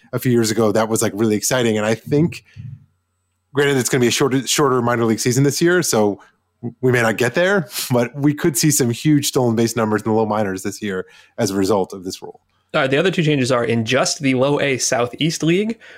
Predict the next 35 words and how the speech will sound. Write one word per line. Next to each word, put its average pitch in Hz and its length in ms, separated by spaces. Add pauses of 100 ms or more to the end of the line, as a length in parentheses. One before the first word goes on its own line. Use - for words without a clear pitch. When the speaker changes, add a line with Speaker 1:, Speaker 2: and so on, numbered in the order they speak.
(240)
Speaker 2:
Uh, 104 220
they're 113 160
gonna 113 160
be 107 80
doing 107 300
the, 98 300
the 107 180 (180)
robot 117 280
umpire, 160 440
the - 160
automatic 117 600
ball 117 200
strike 117 400
system. 185 400
I 139 120
think 113 160
that's 107 280 (220)
not 117 280
super 131 300
surprising. 143 580
That's 107 200
happened 104 320
in 98 80
the 98 100
A 135 160
F 123 160
L 127 160
and 117 100
the 110 40
Atlantic 107 420
League, 107 240 (400)
um, 101 300
before. 196 440
And 120 200
so 104 340